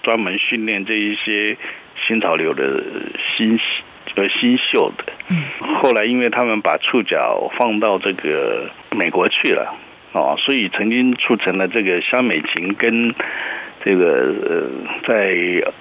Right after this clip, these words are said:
Speaker 1: 奥巴马时期的这个副国务卿啊，斯坦伯格的一个见面。那么也跟这个布林肯哈，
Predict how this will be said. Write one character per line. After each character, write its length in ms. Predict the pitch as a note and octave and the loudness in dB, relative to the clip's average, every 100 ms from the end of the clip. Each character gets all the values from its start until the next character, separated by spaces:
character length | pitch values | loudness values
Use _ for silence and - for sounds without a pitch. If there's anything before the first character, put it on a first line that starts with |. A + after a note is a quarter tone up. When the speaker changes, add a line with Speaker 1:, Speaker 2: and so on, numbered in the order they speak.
| - - - - - - | -14 -20 -20 -20 -6 0
Speaker 1:
奥 160 | A#2+ A#2+ - - | 2 0 -4 0
巴 200 | B2+ C3 | 2 4
马 220 | G#2+ C#2+ | 2 0
时 240 | - E2+ - | -2 -4 -4
期 160 | - F#2 | -4 -2
的 180 | F2 E2+ | 0 0
这 140 | E2 G2 | 0 -2
个 160 | F2 | -2
副 160 | - G#2 E2 - - - | -2 -4 -6 -14 -8 2
国 140 | F2 | 4
务 140 | G#2 F#2 | 4 2
卿 300 | - F#2 F2+ | -2 -2 -2
啊， 220 | D2+ - - | -2 -4 -8
斯 220 | - - - | -8 0 2
坦 180 | G2 | 2
伯 220 | D#2 E2+ F#2+ | 2 2 2
格 180 | F2+ E2+ | 2 2
的 140 | F2+ | 0
一 80 | F#2 | 0
个 360 | - E2 D#2 D2 A#1 G#2 A2 | 0 0 0 -2 -6 -8 -2
见 140 | A2+ F#2+ | 0 2
面。 260 | G2 D#2+ - - - - - - - - | 2 0 -4 -10 -8 -6 -6 -8 -10 -6
那 120 | B2 A2+ | 2 2
么 280 | F2+ E2 - | 4 2 2
也 440 | E2+ D#2 D2 A#1+ - | 2 2 2 0 0
跟 280 | B2 B2 A#2 | 2 4 2
这 100 | A2+ | 2
个 160 | F2 | 0
布 160 | E2 A#2 | 0 2
林 180 | G2+ G#2 | 2 2
肯 280 | - C#2+ B1 | 0 -2 -2
哈， 480 | C#2 D2 A#1+ - | -2 0 0 -2